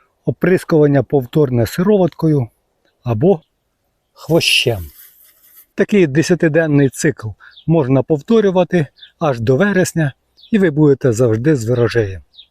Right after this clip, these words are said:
коли у інших уже грядки поперебирали від огірків. Тож, збирайте плоди щодня або через день. Це стимулює новий ріст. Не поливайте холодною водою з-під шлангу, а краще, щоб вона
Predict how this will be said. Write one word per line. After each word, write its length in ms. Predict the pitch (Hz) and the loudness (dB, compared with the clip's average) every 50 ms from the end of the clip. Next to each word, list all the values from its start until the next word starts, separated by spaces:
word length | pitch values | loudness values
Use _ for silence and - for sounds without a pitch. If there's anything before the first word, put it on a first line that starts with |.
| _ _ _ _ _ _ _ _ _ _ | _ _ _ _ _ _ _ _ _ _
коли 200 | - - 156 151 | -4 0 0 2
у 180 | 147 143 147 160 | 2 2 2 2
інших 340 | 180 185 160 - - 131 117 | 2 2 0 0 -2 0 0
уже 340 | 131 113 117 127 123 110 - _ _ _ _ | 0 0 2 0 0 -2 -6 _ _ _ _
грядки 400 | - 107 123 139 131 - - - | -4 -2 0 0 0 -2 -4 -8
поперебирали 720 | - - 104 - 120 110 104 104 117 120 135 139 131 123 110 | -8 -8 -6 -4 -2 -2 -2 -2 0 0 0 0 0 0 0
від 180 | 104 113 104 - 151 | -2 -2 -4 -6 -6
огірків. 580 | - 113 101 107 110 104 - - 110 95 80 _ _ _ _ _ _ _ _ | -4 -2 -2 -2 -2 -4 -6 -8 -10 -10 -12 _ _ _ _ _ _ _ _
Тож, 420 | - 202 185 - - - - _ _ _ _ _ _ _ _ _ _ _ - - - _ - | 0 0 0 0 -4 -10 -16 _ _ _ _ _ _ _ _ _ _ _ -20 -20 -18 _ -6
збирайте 720 | 113 120 135 190 190 196 180 156 - - 135 123 107 90 - _ _ _ _ _ _ | -4 0 2 2 2 2 0 -2 -2 -2 -2 -2 -2 -6 -10 _ _ _ _ _ _
плоди 340 | - 151 165 147 135 151 131 | 0 0 0 2 2 0 0
щодня 600 | - - - 175 151 117 117 120 117 113 135 151 - - - _ _ _ _ _ _ _ _ _ _ _ _ _ _ _ _ | 0 0 0 0 0 0 0 0 0 0 -4 -6 -8 -14 -20 _ _ _ _ _ _ _ _ _ _ _ _ _ _ _ _
або 240 | - 160 135 185 170 | -6 -2 0 0 0
через 340 | - - 165 156 156 139 117 | 0 0 0 2 2 0 0
день. 320 | 104 120 104 92 82 80 _ _ | -2 -2 -4 -4 -6 -12 _ _
Це 160 | - - - | -2 -2 -2
стимулює 540 | - - - 143 139 147 147 170 160 147 131 | 0 0 -2 0 0 2 2 2 2 2 2
новий 460 | 123 131 143 151 135 120 120 110 - _ _ _ - _ | 2 2 2 2 2 0 -2 -2 -4 _ _ _ -10 _
ріст. 400 | 127 123 127 127 113 - - - - - _ _ _ - | -2 0 0 0 -2 -4 -8 -14 -20 -20 _ _ _ -2
Не 120 | 143 175 | -2 0
поливайте 500 | - 175 175 175 175 175 170 156 - 151 | 0 0 0 2 2 2 0 0 -2 -2
холодною 580 | - - 151 156 151 143 123 120 127 127 123 120 | -2 -2 0 0 2 2 2 2 2 2 2 2
водою 360 | 147 147 147 208 214 208 190 | 2 2 2 2 2 2 0
з-під 200 | - - 190 170 | -2 -4 -6 -6
шлангу, 400 | - - 180 180 180 175 151 135 156 151 - _ _ _ _ _ _ _ _ | -4 -2 -2 -2 -2 -2 -4 -8 -12 -14 -16 _ _ _ _ _ _ _ _
а 120 | 131 127 | -4 -4
краще, 380 | - - 165 185 165 - - 156 | -2 0 -2 -2 -2 -2 -6 -6
щоб 180 | - - 127 | -6 -4 -2
вона 300 | 113 139 135 147 147 127 | 0 0 0 0 0 -2